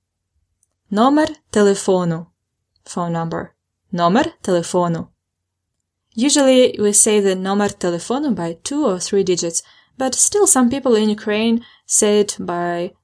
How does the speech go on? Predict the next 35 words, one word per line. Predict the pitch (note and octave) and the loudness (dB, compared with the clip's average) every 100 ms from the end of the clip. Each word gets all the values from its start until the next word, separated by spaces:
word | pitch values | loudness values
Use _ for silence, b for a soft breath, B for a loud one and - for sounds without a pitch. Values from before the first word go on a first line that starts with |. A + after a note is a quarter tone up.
| _ | _
one | A3+ A#3+ B3 A#3+ | 0 2 2 0
by | - E3+ | -2 -4
one | E3 D#3+ | -2 -4
digit, | D#3+ E3 - - | -4 -2 -4 -4
which | G#3+ G3+ - _ | -2 -2 -2 _
might | F#3+ F#3 F3+ | -8 -6 0
be | F#3+ B3 | 0 2
easier | A#3+ G3+ | 2 2
for | F#3+ F3+ | 0 -4
you. | E3 E3+ _ _ _ _ _ - | -4 -6 _ _ _ _ _ -6
If | C#4+ - | -4 2
you | F#4+ | 4
want | C4+ A#3+ | 4 2
to | - F#3+ | 0 0
ask | G#3+ - | -2 -4
for | F#3 F3 E3+ | -2 0 0
номер | F#3 G3+ G3 F3 - | -2 -2 -2 -4 -4
телефону, | E3+ E3+ D#4+ C#4 A3+ b b b - | -6 -6 -6 -2 -2 b b b -6
or | C4 | -2
in | C4 | 0
general, | B3 C#4+ G#3 F3 F3 | 2 2 2 0 -2
if | A3+ | -4
you | C4 | -2
want | B3 A3 | 0 0
to | G#3 - G#3 | -2 -2 0
ask | - E3+ | 0 -2
a | |
person | - G3 G3 - E3 | -4 -2 0 -2 -6
to | - | -6
tell | G3+ A3 G3 | -2 0 0
you | E3 | -2
something, | E3+ - E3 E3 C#4 F4+ _ _ - | -2 -4 -4 -6 -8 -8 _ _ -8
say | - F#3+ F3 E3+ - _ _ | -4 0 0 0 -6 _ _
скажи | - - F#3 F#3 F#3+ A3 | -2 0 0 -2 2 2
мені. | F#3+ E3+ E3 | 2 -4 -6